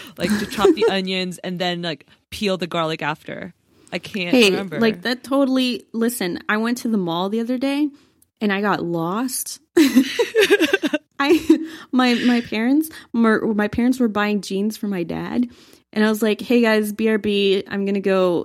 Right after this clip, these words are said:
Speaker 2: to the bathroom real quick." <laughs> Twenty minutes later, <laughs> they called me and they're like, "Where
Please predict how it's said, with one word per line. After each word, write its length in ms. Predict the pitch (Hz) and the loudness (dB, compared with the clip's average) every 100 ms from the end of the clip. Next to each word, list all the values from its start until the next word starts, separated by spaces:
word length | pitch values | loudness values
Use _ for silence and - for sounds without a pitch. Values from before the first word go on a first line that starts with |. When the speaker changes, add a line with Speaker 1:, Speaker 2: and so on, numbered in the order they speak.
| - | -4
Speaker 2:
to 100 | 214 | -6
the 80 | 196 | -2
bathroom 460 | 180 180 185 175 | -2 -2 -2 -4
real 180 | 165 170 | -4 -6
quick." 460 | - 170 104 - - _ - _ | -6 -8 -8 -12 -20 _ -20 _
<laughs> 580 | 311 302 - - - - | 2 2 2 0 -4 -12
Twenty 340 | - 240 254 285 | -4 2 4 6
minutes 400 | 285 277 262 208 | 4 2 -2 -2
later, 360 | 233 175 190 - 269 - - | 0 0 -4 -4 -4 -6 -14
<laughs> 200 | - - | -20 -2
they 100 | 226 | 0
called 420 | 233 - 202 208 | 0 0 0 0
me 200 | 196 185 | -2 -4
and 100 | 185 | -4
they're 80 | 214 | -4
like, 240 | 226 214 - - | -4 -4 -6 -12
"Where 280 | 220 247 | -4 0